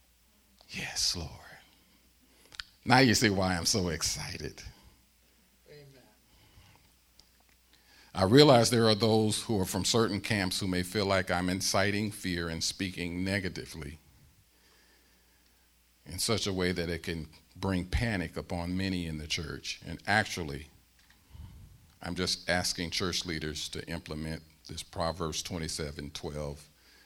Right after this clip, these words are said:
Speaker 1: principle that says, and I've already quoted it, "A prudent person foresees danger and takes precautions. The simpleton goes blindly on and suffers the consequences."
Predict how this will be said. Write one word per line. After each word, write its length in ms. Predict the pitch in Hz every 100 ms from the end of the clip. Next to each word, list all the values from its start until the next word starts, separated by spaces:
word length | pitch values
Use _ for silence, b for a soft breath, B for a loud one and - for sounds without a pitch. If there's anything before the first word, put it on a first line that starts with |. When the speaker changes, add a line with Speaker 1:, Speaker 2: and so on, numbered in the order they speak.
| b -
Speaker 1:
principle 580 | 95 85 80 73 69 - - 90
that 120 | 76
says, 340 | - 78 73
and 100 | 76
I've 180 | 76 73
already 360 | 80 80 78 78
quoted 420 | - 85 76 71
it, 140 | 76 B B B B B B -
"A 80 | 80
prudent 540 | - 110 90 - -
person 500 | 95 80 - 78 78 -
foresees 600 | - 90 - 92 87 -
danger 420 | 85 80 78 78
and 160 | 80 78
takes 240 | 85 80
precautions. 720 | - 82 - 76 - 82 78
The 120 | - -
simpleton 560 | - 90 87 80 80
goes 260 | 80 80 80
blindly 580 | 87 90 95 101 101 92
on 320 | 78 73 71
and 120 | 78 -
suffers 540 | - 80 - 76 76
the 80 | -
consequences." 1040 | - 76 71 69 71 69 - 69 -